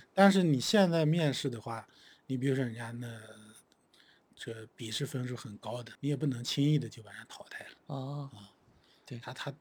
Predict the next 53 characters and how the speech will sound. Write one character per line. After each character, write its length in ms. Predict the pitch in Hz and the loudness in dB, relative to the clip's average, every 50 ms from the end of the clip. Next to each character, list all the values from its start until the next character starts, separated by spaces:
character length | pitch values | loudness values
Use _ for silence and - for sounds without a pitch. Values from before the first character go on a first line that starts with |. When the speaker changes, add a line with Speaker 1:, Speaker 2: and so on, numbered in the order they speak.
| _ _ _ _ | _ _ _ _
Speaker 1:
都 100 | - 175 | 2 4
有 20 | - | 4
一 20 | |
个， 40 | 143 | 6
Speaker 2:
你 40 | 120 | 10
得 100 | 165 165 | 10 10
有 120 | 160 139 | 10 10
个 80 | 135 139 | 8 4
说 260 | - - 156 156 180 | 2 2 4 2 2
法， 160 | - - 135 | 2 0 -2
Speaker 1:
有， 100 | 127 123 120 | -2 -2 -2
有 140 | 123 131 127 | -2 -2 -2
个， 120 | 147 151 | -2 -2
Speaker 2:
啊。 20 | 151 | -2
Speaker 1:
对， 160 | 147 139 - - _ | -4 -4 -4 -8 _
有 120 | - 113 110 | -16 -14 -14
一 60 | 110 | -14
个 140 | 113 - - | -16 -18 -14
范 280 | - - 156 131 110 101 | -10 -8 -6 -6 -8 -10
围。 60 | - - _ _ _ | -14 -20 _ _ _
Speaker 2:
是。 300 | - - - - 135 123 120 - _ _ - | -12 -10 -8 -8 -8 -10 -12 -14 _ _ -14
Speaker 1:
嗯。 140 | 117 104 98 - _ _ _ _ _ _ _ _ _ - - - - | -12 -12 -14 -16 _ _ _ _ _ _ _ _ _ -20 -20 -6 -2
反 100 | 135 151 | 0 2
正 100 | 190 190 | 4 4
大 220 | - 247 240 196 | 6 6 6 6
学 160 | 151 151 143 | 6 4 2
期 180 | 135 - 151 139 | 2 4 4 6
间 240 | 139 143 143 147 147 | 6 6 6 6 4
吧， 240 | 139 110 - - - _ _ | 2 0 -2 -8 -16 _ _
就 100 | - 127 | -12 -10
是 180 | 113 120 120 | -8 -8 -8
我， 240 | 113 110 113 120 117 117 139 139 | -8 -8 -10 -10 -12 -10 -8 -8
我 80 | 127 | -6
觉 100 | 117 143 | -4 -4
得 100 | 143 - | -4 -4
收 280 | 151 - - 185 202 196 | -2 4 6 8 10 10
获 120 | 196 185 | 10 8
比 120 | 151 143 165 | 8 6 4
较 120 | 151 - | 4 2
大 280 | - - 185 214 180 156 | 0 -2 -2 -2 -2 -4
的 100 | - 101 | -4 -6
哈， 200 | - 113 101 101 | -8 -10 -12 -10
Speaker 2:
嗯。 20 | |
Speaker 1:
就 160 | - 147 135 127 | -6 -4 -4 -4
是 240 | 123 107 110 - - _ - - - - - - - _ _ | -6 -8 -12 -16 -18 _ -20 -20 -20 -20 -20 -20 -20 _ _
对 120 | - 175 160 | 8 8 8
这 160 | 151 165 160 | 8 6 6
个 400 | 147 151 143 139 131 127 117 117 117 - - | 6 6 6 6 2 -2 -4 -8 -12 -12 -8
学 380 | - - - - 139 175 220 202 | -6 -6 0 6 8 8 8 8
习 160 | 190 - 143 | 6 2 0
的 100 | 139 127 | 0 -2
方 360 | - - - 151 170 196 214 | 0 2 4 6 6 6 4
法， 180 | - - - | 2 -4 -12